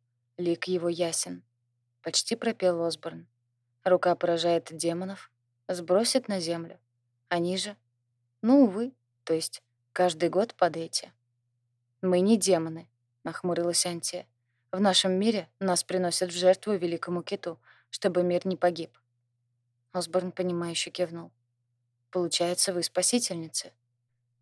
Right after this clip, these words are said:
произнёс он. «Ты вот меня спасла». «Я бы любого так подняла». Осборн нравился Антии. По-настоящему — по-хорошему нравился.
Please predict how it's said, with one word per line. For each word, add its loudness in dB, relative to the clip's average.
произнёс 2
он. -6
«Ты 4
вот 4
меня -2
спасла». -4
«Я 2
бы 2
любого 4
так -10
подняла». -4
Осборн 2
нравился -2
Антии. -10
По-настоящему — 0
по-хорошему 0
нравился. -4